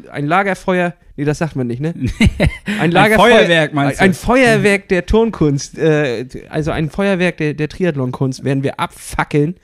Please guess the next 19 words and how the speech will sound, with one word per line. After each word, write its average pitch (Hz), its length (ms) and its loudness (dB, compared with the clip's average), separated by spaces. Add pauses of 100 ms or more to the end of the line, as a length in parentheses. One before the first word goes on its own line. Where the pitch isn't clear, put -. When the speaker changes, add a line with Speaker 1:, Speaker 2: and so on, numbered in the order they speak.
(680)
Speaker 2:
Das 123 220 -2
Speaker 1:
Äh, - 40 -12
Speaker 2:
wird 127 140 0
brennen. 131 300 0
Speaker 1:
der 101 80 -4
Speaker 2:
Hamburg 147 280 2
wird 143 140 -2
brennen. 127 360 0 (120)
Speaker 1:
G-, - 200 -8
gab 180 240 2
es 233 100 0
nicht 220 120 0
schon 208 80 -2
mal 202 60 0
den 180 100 2
großen 190 280 0
Brand 180 200 -2
von 170 160 -2
Hamburg? 196 340 -2